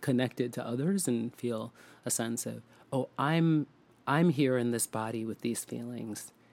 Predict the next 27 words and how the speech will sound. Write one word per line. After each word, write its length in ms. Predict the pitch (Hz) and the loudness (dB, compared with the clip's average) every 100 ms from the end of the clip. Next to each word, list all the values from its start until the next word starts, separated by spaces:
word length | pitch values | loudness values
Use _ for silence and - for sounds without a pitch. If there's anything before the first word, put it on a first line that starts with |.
| _ _ _ _ - | _ _ _ _ -2
and 120 | 143 | 4
I'm 100 | 147 | 4
next 200 | 147 - | 4 2
to 100 | 143 | 2
this 180 | 147 160 | 4 2
person 380 | - 143 - 117 | 0 0 0 -4
that 100 | - | -4
probably 400 | - 127 127 117 | -2 -2 0 -2
has 340 | 123 113 - - _ - | -2 -6 -12 -18 _ -16
s-, 140 | - | -14
feelings," 520 | - 143 131 127 123 120 | -2 2 2 2 0 0
and 220 | 117 123 | -2 -2
about, 300 | 120 135 123 | -4 -4 -2
like, 200 | 131 - | -2 2
what, 300 | 135 147 - | 4 4 2
what 180 | 147 - | 0 2
do 100 | 135 | 4
they 180 | 143 151 | 6 4
feel 240 | - 123 | 4 2
like, 260 | 117 120 127 | 2 -2 -2
or 80 | |
what 240 | 123 131 131 | 0 2 2
are 100 | 131 | 4
they 240 | 131 131 127 | 4 4 2
like, 360 | 127 120 104 - | 0 -4 -6 -10
you 100 | - | -8
know? 320 | 117 117 120 | -6 -6 -8